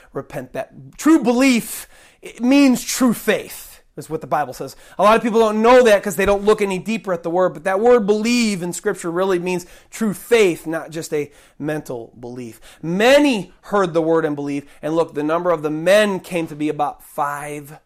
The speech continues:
thousand." And that would be five thousand more. I can't believe it, but five thousand more. The day of Pentecost, the church exploded from one twenty to thirty-one twenty,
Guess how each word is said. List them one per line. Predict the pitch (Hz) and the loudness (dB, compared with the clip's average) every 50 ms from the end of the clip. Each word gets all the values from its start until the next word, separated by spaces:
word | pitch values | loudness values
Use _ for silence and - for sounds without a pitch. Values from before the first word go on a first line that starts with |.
| _ _ | _ _
thousand." | _ - 135 131 135 135 127 127 120 | _ -16 -14 -14 -14 -16 -16 -18 -18
And | 123 123 139 | -16 -14 -12
that | 151 147 156 | -12 -12 -10
would | 160 156 | -12 -10
be | 139 151 139 | -10 -10 -12
five | 117 - - - 160 156 160 170 175 180 170 160 | -12 -16 -12 -8 -6 -4 -2 -2 -2 -2 -4 -8
thousand | _ - - - 147 139 143 139 139 131 139 135 131 | _ -12 -10 -10 -8 -10 -10 -14 -16 -18 -18 -18 -16
more. | 131 135 147 165 - - - - 151 143 135 | -14 -12 -12 -10 -10 -10 -12 -12 -14 -14 -16
I | - - - - - | -16 -18 -18 -20 -20
can't | - - - _ | -20 -20 -20 _
believe | - 127 131 165 175 220 233 | -18 -18 -16 -16 -16 -16 -18
it, | - _ | -20 _
but | _ 170 | _ -20
five | - - 156 156 156 - - | -12 -8 -6 -6 -6 -6 -8
thousand | 139 123 151 151 151 160 | -10 -10 -10 -8 -8 -6
more. | 160 175 190 202 190 - - - - - - - - | -4 -2 -2 -2 -2 -4 -8 -20 -20 -20 -20 -18 -8
The | - 165 | -6 -6
day | 151 - 185 190 196 | -2 0 2 2 2
of | 208 202 | 2 0
Pentecost, | - 247 208 202 - 214 202 202 208 - | 0 -2 -2 0 2 2 2 2 2 0
the | - 170 | -4 -8
church | - - 202 190 - | -4 -2 -4 -4 -4
exploded | 175 - - 190 196 196 196 180 | -10 -10 -4 -4 -2 -2 -2 -4
from | - 170 160 | -6 -6 -6
one | 156 175 214 233 240 | 0 0 0 0 0
twenty | 233 - 233 226 240 254 285 269 - - - - _ - | -2 0 2 2 2 2 0 -4 -6 -10 -20 -20 _ -4
to | - 180 | -4 -4
thirty-one | 185 - 302 320 302 254 220 175 180 170 160 | 0 4 4 4 4 2 0 0 0 -2 -2
twenty, | - - 160 151 156 170 202 196 | -4 -6 -6 -6 -4 -6 -8 -10